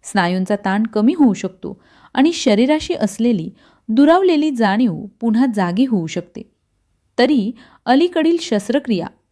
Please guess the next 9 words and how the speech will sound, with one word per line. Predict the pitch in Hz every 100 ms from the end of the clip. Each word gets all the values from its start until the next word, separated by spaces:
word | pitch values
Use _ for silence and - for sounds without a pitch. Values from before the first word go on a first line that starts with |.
| -
संसर्ग, | 220 196 196 311 170 147 - _ -
तीव्र | 214 220
वेदना, | 226 185 185 262 170 - _ _ _ 214
गर्भधारणा | 254 254 349 370 269 185 156 - _
किंवा | 233 262 240
गंभीर | 190 196 214 294 254
भावनिक | 196 185 208 277 _
ट्रॉमा | 185 185 262
असल्यास | 285 - 175 185 -